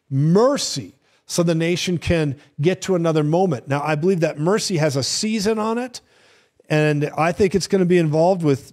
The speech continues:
how we handle this upcoming cycle. And it's really serious.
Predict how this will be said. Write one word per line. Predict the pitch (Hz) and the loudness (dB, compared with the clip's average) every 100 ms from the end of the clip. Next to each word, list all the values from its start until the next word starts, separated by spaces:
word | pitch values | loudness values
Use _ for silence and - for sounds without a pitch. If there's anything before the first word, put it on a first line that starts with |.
| _ | _
how | - 143 165 | -4 0 2
we | 185 | 0
handle | 165 190 190 | 0 -2 -2
this | 190 - | -2 -2
upcoming | 190 - 196 180 | -4 -6 -4 -4
cycle. | - 208 240 120 - _ _ _ _ _ _ | -2 -4 -6 -10 -14 _ _ _ _ _ _
And | 147 | -2
it's | 151 - | 0 2
really | 143 165 180 | 2 2 0
serious. | - 220 220 151 - - | -2 -2 -2 -6 -10 -18